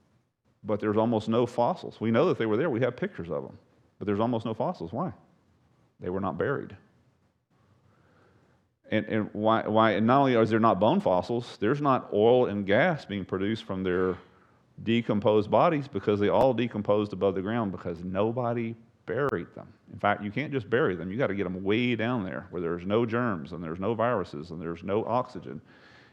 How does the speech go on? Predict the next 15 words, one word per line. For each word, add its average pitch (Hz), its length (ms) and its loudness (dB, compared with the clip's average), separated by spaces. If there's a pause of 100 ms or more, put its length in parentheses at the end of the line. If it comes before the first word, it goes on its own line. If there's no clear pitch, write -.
(120)
And 92 280 -4
they 107 140 6
have 113 140 6
to 110 80 -2
be 101 160 0
squeezed 117 680 4
under 92 260 0
great 113 440 4
pressure. 127 560 4
Something 160 560 2
in 139 100 0
the 110 80 -2
past 107 680 0
did 113 240 4
that 107 380 6